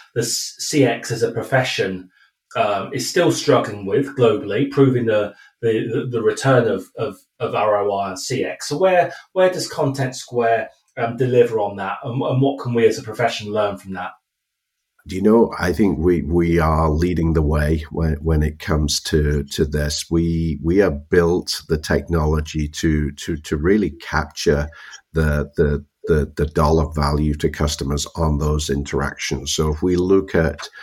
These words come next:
Speaker 2: at issues that customers may have, you know, if we look at something like abandoned shopping carts, uh, where people couldn't complete a,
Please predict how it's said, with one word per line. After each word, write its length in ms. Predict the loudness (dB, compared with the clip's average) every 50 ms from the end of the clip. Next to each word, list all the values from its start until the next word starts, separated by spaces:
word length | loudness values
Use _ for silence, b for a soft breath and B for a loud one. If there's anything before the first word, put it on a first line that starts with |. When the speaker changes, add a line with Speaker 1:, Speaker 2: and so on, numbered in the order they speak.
| B B B B B B B B -2
Speaker 2:
at 180 | -2 -2 -2 -4 -2
issues 460 | 0 0 0 0 -2 -2 -2 -2 0
that 200 | -2 -2 -4 -4 -2
customers 560 | 0 0 0 0 -2 -4 -4 -4 -4 -4 -4
may 320 | -4 -4 -2 -2 -2 -4
have, 460 | -2 -2 -2 -2 -2 -2 -4 -6 -8 -12 -16 -20 -20 -18 -14 -12
you 80 | -10
know, 100 | -8 -8
if 80 | -8 -8 -12 _ -10
we 480 | -4 -2 -2 0 0 0 -2 -2 -4 -6 -8 _ _ B B B B B B B
look 200 | -4 -4 -4 -4
at 100 | -2 0
something 340 | 0 0 0 0 0 0
like 320 | 0 0 0 -2 -2 -4 -8 -10
abandoned 640 | -8 -4 -2 0 0 2 0 0 0 -2 -4 -4 -4
shopping 460 | -2 -2 -2 0 0 -2 -2 -4 -2
carts, 600 | -2 -4 -4 -2 -4 -6 -6 -4 -4 -4 -4 -4
uh, 200 | -4 -6 -6 -6
where 340 | -4 -4 -4 -4 -4 -6 -8 _ _ _
people 340 | -10 -8 -6 -4 -4 -4 -6
couldn't 580 | -4 -2 0 0 2 2 0 -2 -4 -8 -14 -14 -16 _ -10
complete 680 | -6 -4 -4 -4 -4 -4 -2 -2 -2 -2 -4 -8 -12 -14 B B B B B B B B B -4
a, 340 | -2 0 0 2 0 0 -2